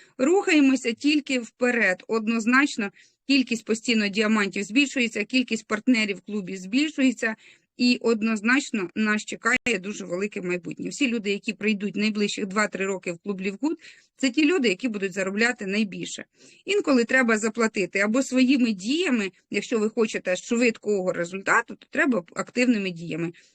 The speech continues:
А інколи, якщо ви не хочете напря-, напружуватися, не хочете, е, активно працювати, можете просто тут бути, бути в тусовці, бути в оточенні успішних людей, ці-, е, цілеспрямованих, позитивних. Ну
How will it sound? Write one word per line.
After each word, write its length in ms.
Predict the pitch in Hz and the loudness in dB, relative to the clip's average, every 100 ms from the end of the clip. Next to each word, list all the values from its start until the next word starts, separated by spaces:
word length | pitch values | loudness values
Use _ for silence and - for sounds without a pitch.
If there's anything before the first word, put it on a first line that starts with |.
| - | -4
А 100 | 311 | -2
інколи, 400 | 480 494 285 202 | 0 0 2 2
якщо 260 | 208 285 | 2 0
ви 120 | 220 208 | 2 2
не 100 | 220 | 0
хочете 400 | 190 185 190 196 | -2 -6 -6 -2
напря-, 360 | 208 226 262 | -2 -2 2
напружуватися, 800 | 240 247 339 370 294 262 240 226 | 2 2 0 0 0 0 -2 0
не 120 | 233 | 0
хочете, 420 | 254 226 - 190 185 - - - | 2 -2 -4 -8 -8 -14 -16 -2
е, 200 | 214 220 | 0 0
активно 440 | 226 - 262 247 | -2 -2 2 2
працювати, 540 | 233 269 339 440 427 247 | 2 0 0 -2 0 0
можете 400 | 302 480 - 185 | 0 -2 -8 -6
просто 340 | 220 262 _ | -4 -4 _
тут 200 | - 196 | -8 -8
бути, 360 | 190 226 285 - | -6 -4 -2 -4
бути 280 | 190 240 180 | -4 -4 -4
в 60 | |
тусовці, 560 | 170 165 - 262 254 202 | -6 -8 0 0 0 -4
бути 360 | 185 233 190 180 _ _ - | -4 -2 0 0 _ _ -10
в 400 | 202 185 202 - | -8 -2 -2 0
оточенні 480 | 220 247 233 180 165 | 2 2 -2 -6 -6
успішних 640 | 170 - 262 254 175 - | -6 0 0 0 -6 -4
людей, 400 | 233 240 392 359 | -4 0 2 0
ці-, 440 | - - 269 214 220 | -2 -2 0 2 0
е, 40 | |
цілеспрямованих, 1000 | 202 233 208 - 208 240 320 294 220 190 | -2 -4 -4 -4 0 2 4 2 0 -4
позитивних. 640 | - 190 214 302 302 233 - - _ | -8 -8 -4 0 2 2 0 -14 _
Ну 120 | - | 0